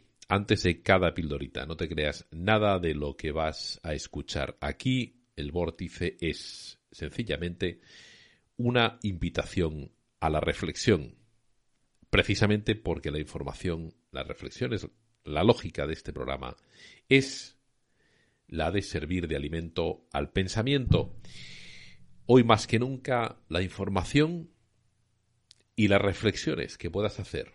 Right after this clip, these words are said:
a través de esa información son el arma definitiva para luchar contra una realidad que unos pocos, muy pocos,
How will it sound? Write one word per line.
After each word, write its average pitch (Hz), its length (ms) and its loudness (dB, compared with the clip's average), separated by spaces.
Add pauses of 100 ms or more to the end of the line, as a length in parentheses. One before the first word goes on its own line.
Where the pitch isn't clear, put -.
(100)
a 80 120 -10
través 80 360 -4
de 85 80 -10
esa - 140 -12
información 76 720 -10 (600)
son 135 640 -4 (720)
el 101 180 4
arma 87 460 0
definitiva 87 800 -4
para 80 180 -4
luchar 71 440 -10
contra 76 360 -12
una 90 140 -6
realidad 78 500 -4
que 90 120 -10
unos 69 300 -12 (160)
pocos, - 540 -10 (140)
muy 92 280 -6
pocos, 73 540 -10